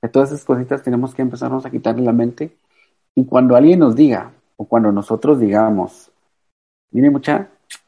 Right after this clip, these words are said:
yo creo que me voy a ir al, yo creo que, eh, estoy pasando una, un momento difícil",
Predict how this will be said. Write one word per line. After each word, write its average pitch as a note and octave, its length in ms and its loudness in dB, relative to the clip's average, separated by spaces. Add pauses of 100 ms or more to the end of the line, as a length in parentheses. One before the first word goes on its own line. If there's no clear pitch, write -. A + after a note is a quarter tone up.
(380)
yo A#2+ 140 -6
creo C3+ 220 0
que C3+ 100 0
me A2 140 2
voy G#2 140 2
a A#2+ 40 4
ir B2+ 60 4
al, A#2 260 -2
yo A#2 180 2
creo C3+ 160 0
que, C3 300 4
eh, G2+ 380 0
estoy A2+ 260 -2
pasando B2+ 460 0
una, B2+ 500 4 (340)
un A#2 120 -2
momento C3+ 360 4
difícil", C3 600 0